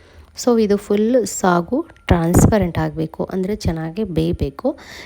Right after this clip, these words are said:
ಇನ್ನು ಸಾಗು ಕೆಲವರು ಹಾಲಿನಲ್ಲಿ ಕೂಡ ನೆನೆಸಿ ಬೇಯಿಸ್ಕೊಳ್ತಾರೆ, ನಿಮ್ಮ ಇಷ್ಟ. ನಿಮಗೆ ಹಾಲಿನಲ್ಲಾದ್ರೂ ನೆನೆಸ್ಕೋಬೋದು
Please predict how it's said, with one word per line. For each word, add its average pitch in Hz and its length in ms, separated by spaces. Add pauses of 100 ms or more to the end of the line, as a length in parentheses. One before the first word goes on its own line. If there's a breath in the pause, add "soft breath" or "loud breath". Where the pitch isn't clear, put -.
(140 loud breath)
ಇನ್ನು 240 120
ಸಾಗು 208 480
ಕೆಲವರು 185 420
ಹಾಲಿನಲ್ಲಿ 185 540
ಕೂಡ 180 200
ನೆನೆಸಿ 160 400
ಬೇಯಿಸ್ಕೊಳ್ತಾರೆ, 160 720
ನಿಮ್ಮ 185 260
ಇಷ್ಟ. 170 320
ನಿಮಗೆ 151 300
ಹಾಲಿನಲ್ಲಾದ್ರೂ 180 720
ನೆನೆಸ್ಕೋಬೋದು 170 680